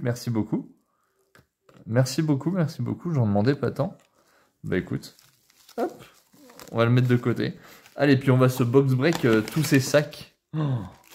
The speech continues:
<laughs> Il y en a tellement. Je sais même pas par où commencer. <laughs> Mais ça va pas être possible en vidéo, ça. fait.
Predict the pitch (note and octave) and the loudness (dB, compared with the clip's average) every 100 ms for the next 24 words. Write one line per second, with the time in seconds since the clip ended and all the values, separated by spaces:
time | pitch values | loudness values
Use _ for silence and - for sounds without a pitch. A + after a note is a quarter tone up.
0 | - - - - - - - - - - | -18 -14 -14 -14 -20 -20 -20 -18 -16 -16
1 | - - - - A#2+ A#2 G#2 - - - | -14 -16 -12 -8 -8 -10 -14 -16 -20 -20
2 | - - - - - - A2 A#2 B2 C3 | -20 -20 -20 -20 -10 0 2 4 4 4
3 | - - D#3+ C#3 C3+ C3+ C#3 C3 B2 - | 0 -4 2 4 4 2 2 0 -4 -12
4 | - - - _ - - - - _ _ | -20 -20 -20 _ -20 -20 -20 -20 _ _
5 | _ _ - A2+ - C3 D3 D3+ D3+ D3 | _ _ -10 -4 2 4 4 2 2 4
6 | C3+ C3+ C3+ B2 B2 - A2 - - - | 4 4 2 2 0 -4 -8 -10 -20 -20
7 | - - _ _ _ _ _ - - - | -20 -20 _ _ _ _ _ -20 -20 -20
8 | - - - - - - - - A#2 B2+ | -20 -18 -18 -16 -16 -10 -10 -4 -4 -4
9 | - - A#2+ A#2+ C3+ C3 D#3+ D#3+ D#3+ E3 | -8 -8 -4 4 6 6 4 2 4 0
10 | E3 A3 E3+ D3 C#3+ C#3+ D#3 E3 - - | 2 0 0 0 2 2 2 0 -4 -6
11 | C3 - - - - C3 D#3 - - - | -8 -8 -20 -14 -12 -12 -12 -14 -18 -20
12 | - - - - _ _ _ - - - | -20 -20 -20 -20 _ _ _ -20 -20 -20
13 | - - - - | -20 -20 -14 -10